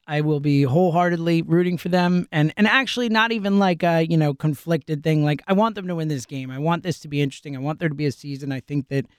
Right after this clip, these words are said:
you know, it really does get interesting if they win this game. It just feels to me like, like, kind of the phenomenon we've talked about many times in the past of, of on Monday, you know, not thinking they're gonna win, and then by the time we get to Friday, everyone's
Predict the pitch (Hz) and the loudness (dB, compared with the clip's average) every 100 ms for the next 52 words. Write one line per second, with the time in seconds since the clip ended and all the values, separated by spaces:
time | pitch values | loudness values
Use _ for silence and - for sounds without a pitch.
0 | _ _ - 185 185 202 180 196 185 185 | _ _ -2 0 2 0 2 2 2 2
1 | 175 180 170 139 156 160 170 - 160 156 | 2 2 0 -2 -4 -4 -8 -2 2 2
2 | 151 143 - 165 151 147 - _ _ _ | 2 0 2 2 2 0 -4 _ _ _
3 | _ _ _ - - 190 151 - 180 196 | _ _ _ -20 -4 -2 -2 -2 0 2
4 | 180 139 - - 175 175 165 - 165 160 | 2 -2 -8 -8 0 2 2 0 0 2
5 | 151 147 131 - 147 135 - 165 170 160 | 2 0 -2 -2 0 0 -4 -6 -4 -4
6 | - 165 151 160 151 147 127 151 147 135 | -6 -4 -2 -2 -2 -4 -6 -6 -6 -6
7 | 139 135 147 147 147 156 139 147 - 151 | -8 -4 -4 -4 -4 -4 -6 -12 -6 -2
8 | 156 135 147 127 _ _ _ _ - 143 | -2 -4 -8 -16 _ _ _ _ -6 -2
9 | 135 147 143 151 165 175 165 165 160 156 | 0 0 0 0 0 2 2 2 2 2
10 | 151 151 135 _ _ _ 175 160 170 180 | 2 0 -4 _ _ _ -8 0 0 0
11 | - 180 170 160 160 156 165 170 165 156 | -2 -4 -4 -2 0 0 2 2 2 0
12 | 156 151 143 - 165 165 151 143 - 165 | -2 -4 -6 -4 0 0 0 -4 -6 -4
13 | 165 156 156 175 160 139 | -2 0 0 2 2 0